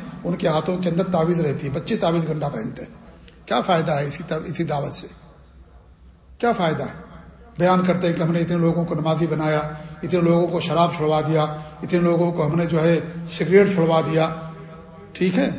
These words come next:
لیکن کیا کبھی سنا کہ اتنے لوگوں کو شرک سے نکالے وہ لوگ؟ ہاں؟ کیا کبھی سنا آپ نے بیان کرتے ہوئے شرک سے نکالے؟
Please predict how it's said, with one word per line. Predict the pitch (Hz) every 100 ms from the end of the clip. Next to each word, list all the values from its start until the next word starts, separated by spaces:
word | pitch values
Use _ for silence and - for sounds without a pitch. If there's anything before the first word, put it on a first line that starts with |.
| - - - -
لیکن | - 160 202 202
کیا | - 190
کبھی | 185 175 180
سنا | 190 233
کہ | 233 214
اتنے | 165 190
لوگوں | 180 175
کو | 175
شرک | 165 175 165
سے | -
نکالے | 170 180 254
وہ | 339
لوگ؟ | 320 - - - - - - - - - - - - - -
ہاں؟ | 131 143 - - - - - - - - - - -
کیا | -
کبھی | 170 156
سنا | 170 190 262
آپ | 247
نے | 262 285 - -
بیان | 175 190
کرتے | 185 -
ہوئے | 208
شرک | 196 190
سے | 127
نکالے؟ | 104 107